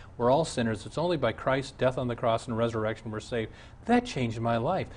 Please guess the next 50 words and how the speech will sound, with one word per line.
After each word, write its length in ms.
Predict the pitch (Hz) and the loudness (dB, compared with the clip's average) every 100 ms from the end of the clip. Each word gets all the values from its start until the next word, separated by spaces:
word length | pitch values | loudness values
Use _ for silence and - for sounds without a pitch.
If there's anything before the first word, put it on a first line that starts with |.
| - | -10
I 120 | 160 175 | 2 6
know 180 | 190 220 | 8 8
I'm 120 | 170 | 8
going 200 | 165 156 | 4 4
to 60 | |
heaven 320 | 135 165 226 165 | 4 4 4 0
now. 180 | 104 - - | 0 -2 -2
My 100 | 143 | -2
sins 300 | 135 202 240 | 0 2 4
are 60 | 240 | 4
forgiven 420 | 156 123 110 113 - - | 2 2 2 2 -6 -6
because 260 | 135 131 123 | 2 4 8
it 80 | |
all 140 | 123 175 | 8 8
depends 340 | 185 170 156 | 6 2 2
on 120 | 147 127 | 0 2
Christ. 320 | 170 131 - 127 | 2 2 -2 4
That 200 | 175 190 | 4 4
changed, 240 | 180 165 - - | 0 0 -6 -6
and 160 | 156 156 | 0 4
that, 180 | 254 - | 4 4
it's 160 | 185 - 139 - | 2 2 -10 -4
just 200 | 254 - | -4 2
telling 280 | 262 226 | 4 4
your 140 | 165 135 | 4 4
own 160 | 151 | 2
story 600 | 170 - - 101 107 165 220 - - - - - - - - | 0 -2 -2 0 0 -2 -4 -12 -18 -20 -18 -18 -18 -18 -2
i-, 100 | 165 165 | -2 2
is, 260 | 151 139 | 0 0
is 160 | 147 120 | -2 0
one 260 | 113 135 151 | 2 2 4
way 140 | 131 | 4
of 120 | 117 | 2
doing 220 | 127 127 | 2 0
it, 140 | 147 170 - - | 0 -4 -8 -6
but 100 | 147 | -4
you 100 | 131 | 0
gotta 220 | 143 180 | 2 4
get 180 | 170 156 | 4 2
two 160 | 175 175 | 2 2
things 320 | 175 170 143 | 2 0 2
in 120 | 123 | 0
there. 160 | 101 87 | 0 -4
First 300 | - 151 - | 0 0 2
Corinthians 340 | 156 147 135 | 0 0 -2
fifteen, 460 | 127 135 - 131 101 - - - - - - - | -2 -2 0 0 0 -6 -16 -16 -18 -18 -18 -4
"I, 120 | 120 110 117 | 0 0 4
I 60 | |
re-, 220 | 123 123 - | 4 4 2
I 180 | 120 | 0